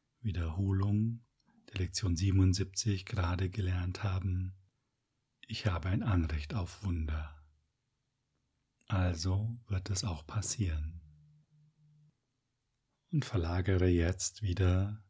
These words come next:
deine Aufmerksamkeit auf das geistige Wesen, das du bist. Spüre deine Weite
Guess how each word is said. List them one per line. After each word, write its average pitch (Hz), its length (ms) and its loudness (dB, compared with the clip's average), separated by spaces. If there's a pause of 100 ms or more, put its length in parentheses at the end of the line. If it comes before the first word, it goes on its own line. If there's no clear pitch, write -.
(800)
deine 110 340 0
Aufmerksamkeit 90 1200 -2 (1900)
auf 110 240 -4
das - 220 0
geistige 87 720 0
Wesen, 90 400 4
das 87 220 -4
du 98 120 -4
bist. - 460 -6 (2750)
Spüre 92 960 0 (1040)
deine 92 400 4
Weite 87 800 -2